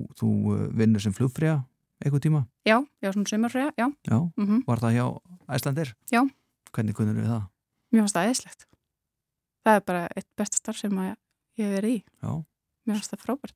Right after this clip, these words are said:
Speaker 1: Saknar þess og heldur þú munir fara aftur í flugfreyjuna og einn góðan við þetta?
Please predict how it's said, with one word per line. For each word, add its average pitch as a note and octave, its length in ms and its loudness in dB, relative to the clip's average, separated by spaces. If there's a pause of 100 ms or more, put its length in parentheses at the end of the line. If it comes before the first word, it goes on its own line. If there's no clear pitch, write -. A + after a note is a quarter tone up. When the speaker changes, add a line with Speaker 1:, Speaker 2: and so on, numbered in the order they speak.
(160)
Speaker 1:
Saknar D3 400 -2
þess D#3+ 180 -4
og B2+ 80 -4
heldur B2+ 220 -4
þú C3+ 80 0
munir C3 160 -2
fara C#3 180 -2
aftur C#3+ 220 -6
í D3 160 -6
flugfreyjuna D#3+ 400 -4
og B2+ 160 -14
einn D3 80 -6
góðan E3 240 -4
við E3+ 80 -2
þetta? G#2 140 -8